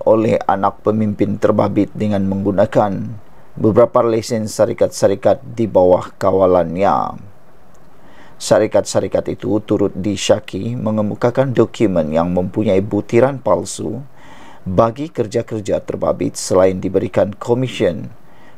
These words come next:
kira-kira lima peratus daripada nilai projek. Antara kerja-kerja yang dilakukan adalah melibatkan pembekalan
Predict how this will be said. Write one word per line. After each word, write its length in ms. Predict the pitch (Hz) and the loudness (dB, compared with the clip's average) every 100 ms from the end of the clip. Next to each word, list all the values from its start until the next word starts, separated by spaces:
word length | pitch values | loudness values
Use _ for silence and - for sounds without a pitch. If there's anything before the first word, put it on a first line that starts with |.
| - | -2
kira-kira 560 | 101 101 - 107 95 | 2 2 2 4 4
lima 400 | 87 98 101 107 | 4 4 2 0
peratus 560 | - 98 - 117 113 - | 2 2 2 -4 -6 -2
daripada 640 | 80 78 85 104 87 85 - - | 0 0 0 0 4 2 0 -6
nilai 560 | 113 107 92 85 - - - | -2 2 4 4 0 -4 -4
projek. 480 | - 95 85 57 - - - - - - - - - - | 2 2 4 0 -2 -12 -20 -20 -20 -18 -18 -18 -8 0
Antara 480 | 98 113 110 107 - | 0 2 2 2 2
kerja-kerja 720 | 107 107 110 - 110 107 104 | -2 0 0 0 0 4 4
yang 320 | 107 104 104 | 4 0 -2
dilakukan 720 | 104 113 - 120 117 82 73 - | 0 0 0 0 2 0 -4 -2
adalah 560 | 101 90 80 95 - 147 - - - - | 2 2 2 0 -4 -12 -20 -20 -20 -16
melibatkan 800 | - 110 120 135 - - 190 185 | -2 2 4 4 2 0 -6 -6
pembekalan 720 | 170 120 110 110 92 78 101 | -4 -2 0 2 2 2 0